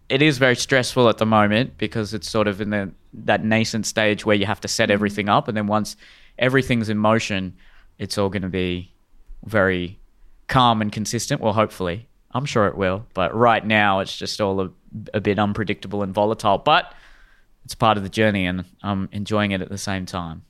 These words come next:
Speaker 1: And my birthday, I think this podcast is coming out on thirtieth of March,
Speaker 2: So
Speaker 1: which is my, when this
Speaker 2: when is your
Speaker 1: podcast is coming
Speaker 2: birthday?
Speaker 1: out, on the thirtieth of March. So I'll be twenty-eight
Speaker 2: Ah.
Speaker 1: when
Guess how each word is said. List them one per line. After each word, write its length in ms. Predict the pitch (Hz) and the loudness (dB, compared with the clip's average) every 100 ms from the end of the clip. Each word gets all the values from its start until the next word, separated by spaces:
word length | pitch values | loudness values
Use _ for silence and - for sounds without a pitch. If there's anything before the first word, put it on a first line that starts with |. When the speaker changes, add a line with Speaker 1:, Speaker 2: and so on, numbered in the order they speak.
| _ - | _ -4
Speaker 1:
And 140 | 113 | 0
my 80 | 117 | 2
birthday, 480 | 107 147 175 165 147 | 6 4 4 2 2
I 60 | |
think 300 | 151 220 - - | 2 0 -2 -4
this 260 | 139 190 | 0 0
podcast 640 | - 151 156 139 110 151 - | 2 0 4 4 4 2 -2
is 160 | 120 123 | -2 0
coming 280 | 143 131 131 | 0 2 4
out 120 | 123 | 4
on 120 | 117 | 2
thirtieth 360 | 127 123 120 113 | 2 2 2 0
of 100 | 110 | 0
March, 240 | 135 143 | 2 4
Speaker 2:
So 80 | 302 | 4
Speaker 1:
which 160 | 311 127 | 2 2
is 100 | - | -2
my, 180 | 113 101 _ _ _ _ _ | -2 -2 _ _ _ _ _
when 300 | 135 160 165 | 2 4 4
this 80 | 165 415 | 4 6
Speaker 2:
when 100 | - | 6
is 80 | - | 8
your 100 | - | 6
Speaker 1:
podcast 160 | - | 6
is 80 | 220 | 2
coming 220 | 220 131 | 2 2
Speaker 2:
birthday? 80 | 131 | 2
Speaker 1:
out, 160 | 147 - - | 2 -2 -6
on 140 | 113 | -4
the 80 | 117 | -2
thirtieth 480 | - 123 117 113 - | 0 2 2 0 -2
of 100 | 110 | -4
March. 380 | 110 107 90 - | 0 0 -2 -2
So 100 | 104 | 0
I'll 80 | 104 | 0
be 80 | |
twenty-eight 340 | 104 120 110 104 110 | -2 -2 2 4 4
Speaker 2:
Ah. 200 | 381 403 110 | 4 0 0
Speaker 1:
when 320 | 110 107 | 0 0